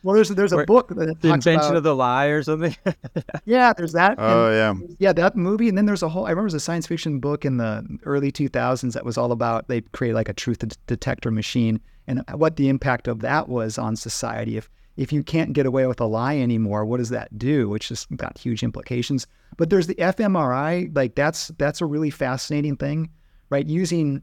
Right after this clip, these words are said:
Speaker 1: using basically pixels, like, an F M R I image is just a raster grid or a series
Speaker 2: Right.
Speaker 1: of, of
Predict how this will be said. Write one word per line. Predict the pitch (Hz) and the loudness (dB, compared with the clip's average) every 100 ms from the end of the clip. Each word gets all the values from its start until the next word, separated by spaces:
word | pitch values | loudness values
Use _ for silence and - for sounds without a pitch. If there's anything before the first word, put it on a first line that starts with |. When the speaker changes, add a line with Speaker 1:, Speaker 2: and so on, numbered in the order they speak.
| - | -6
Speaker 1:
using | 139 202 190 180 151 | -2 0 2 0 2
basically | 180 220 262 165 | 2 2 0 0
pixels, | 127 - - - 107 113 | 0 -4 -4 -4 -6 -2
like, | 135 131 - - | -2 -2 -4 -4
an | 156 | -2
F | 190 226 | 0 0
M | 180 | 0
R | 156 | 0
I | 131 | 0
image | 160 185 107 | 0 0 -2
is | 110 | -4
just | 139 - | -4 -2
a | |
raster | 117 123 135 - 104 | -2 -2 -4 -6 -6
grid | 120 165 113 | -2 0 0
or | 113 110 | -2 -4
a | |
series | - 151 107 113 | -4 2 4 4
Speaker 2:
Right. | 113 | 2
Speaker 1:
of, | 107 | -2
of | - | -16